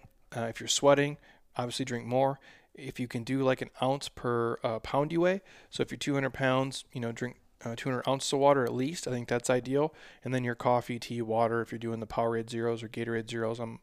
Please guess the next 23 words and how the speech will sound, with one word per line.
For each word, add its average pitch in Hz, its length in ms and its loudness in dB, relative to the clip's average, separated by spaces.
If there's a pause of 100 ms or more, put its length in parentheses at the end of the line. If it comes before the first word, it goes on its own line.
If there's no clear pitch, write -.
(100)
fine 117 180 0
with 113 100 -6
those 117 220 -4
too. 123 240 -2 (1700)
And 151 160 0
usually 151 440 2 (720)
after 131 260 0
my 127 140 2
first 127 360 0
meal, 185 320 0 (580)
I 127 80 -2
kinda 127 200 0
go 123 120 6
about 123 200 4
my 117 120 -2
day. 139 220 4
So 139 120 -2
if 113 60 -4
that's 135 260 4
at, 127 140 4
let's 131 180 -2
say, 127 200 2
like, 120 220 -4